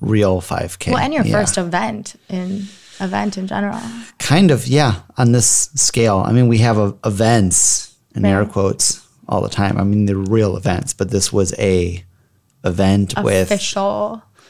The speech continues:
Speaker 1: official, with
Speaker 2: Sponsors.
Speaker 1: timing, with sponsors, with food, with a water station, with cones on the road.
Speaker 2: Did you have orange
Speaker 1: Porta
Speaker 2: slices?
Speaker 1: potties.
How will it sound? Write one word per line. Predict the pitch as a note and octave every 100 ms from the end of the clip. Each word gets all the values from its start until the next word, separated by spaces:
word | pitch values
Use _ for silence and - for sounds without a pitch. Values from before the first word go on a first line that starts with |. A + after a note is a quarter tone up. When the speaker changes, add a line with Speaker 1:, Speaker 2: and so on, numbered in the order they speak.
| _ _ -
Speaker 1:
official, | - - C#3+ - D3 B2 A#2+
with | A2 G2
Speaker 2:
Sponsors. | - A#3
Speaker 1:
timing, | C#3+ D3 C#3 C3 B2+ B2 B2 G#2+
with | -
sponsors, | - - A2 G#2 - G2 G2 F#2 -
with | -
food, | - - C3 A#2+ A2+ A2+
with | - B2+
a |
water | A2+ G#2 A2+ G#2
station, | G2+ - G2+ F#2+ F#2+ F#2+ G2+
with | - - -
cones | - B2 A#2 A2+ A2 G2+ -
on | G#2 F#2
the | F2+
road. | G#2+ G#2+ G#2 G#2
Speaker 2:
Did | G#2
you | A3+
have | G#3+
orange | F#3 G3 G3+ G3
Speaker 1:
Porta | G#3 A#2+ A#2 A2+
Speaker 2:
slices? |
Speaker 1:
potties. | A2 G#2+ G#2 G2+ -